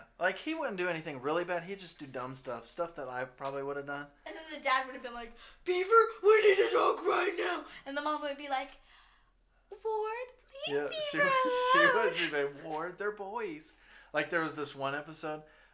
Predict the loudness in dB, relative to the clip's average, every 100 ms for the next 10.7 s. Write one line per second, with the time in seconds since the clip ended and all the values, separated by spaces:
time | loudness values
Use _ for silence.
0 | -6 0 0 0 -4 -6 -6 -4 -10 -12
1 | -8 -2 0 0 -2 -4 -4 -12 -12 -10
2 | -6 -6 -6 -14 -10 -8 -8 -8 -8 -10
3 | -14 _ _ _ -20 -20 -12 -8 -8 -8
4 | -12 -14 -14 -14 _ _ -8 -6 -6 -6
5 | -6 -2 -2 -2 -4 -6 -6 -8 -6 -8
6 | -8 -8 -12 -12 -14 -14 _ _ -20 -14
7 | -10 -6 -6 -6 -6 -8 -8 -10 -10 -6
8 | -6 -6 -10 -12 -6 -6 -8 -16 _ _
9 | _ -10 -8 -10 _ _ -14 -8 -6 -8
10 | -10 -6 -6 -6 -8 -12